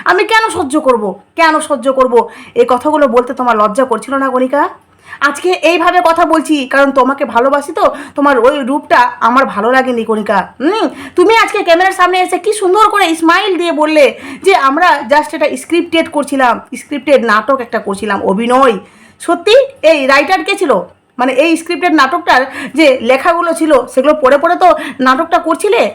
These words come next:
রাইটার কে ছিল? উজ্জ্বল। ও মা গো, তোমাদেরকে দেখে সত্যিকারই কত কি শিখার আছে বলো তো,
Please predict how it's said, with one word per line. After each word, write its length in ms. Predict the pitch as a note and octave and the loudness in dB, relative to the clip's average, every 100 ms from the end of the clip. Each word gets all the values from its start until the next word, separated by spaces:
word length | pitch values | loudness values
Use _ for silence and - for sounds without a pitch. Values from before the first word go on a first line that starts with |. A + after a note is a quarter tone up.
| - | -6
রাইটার 340 | A#3+ B3 C4+ D4 | -2 0 -2 -4
কে 140 | C4+ | -6
ছিল? 260 | B3 G#3+ F#3 - | -6 -6 -8 -8
উজ্জ্বল। 460 | G#3 G3 E4+ F#4 G#3 - - - _ | -8 -2 0 0 -2 -8 -20 -20 _
ও 120 | A#3+ B3+ | -2 0
মা 460 | A3+ G3 G#3+ A3 | 0 0 2 2
গো, 400 | F#3+ G3 A#3+ B3 | -2 -2 2 2
তোমাদেরকে 520 | A#3 A3 C4+ D#4 D#4 | 2 0 0 -2 -4
দেখে 280 | C4 B3 C4 | -2 -2 -4
সত্যিকারই 480 | C4 A#3 B3+ C4+ B3+ | -8 -10 -2 0 0
কত 220 | G#3+ A3 | -2 -8
কি 140 | C4 C4 | -8 -10
শিখার 360 | - F#3+ B3 | -10 -6 -2
আছে 200 | A#3+ A#3 | -2 -2
বলো 180 | A3+ G#3 | -4 -6
তো, 240 | F#3+ B3 | -4 -6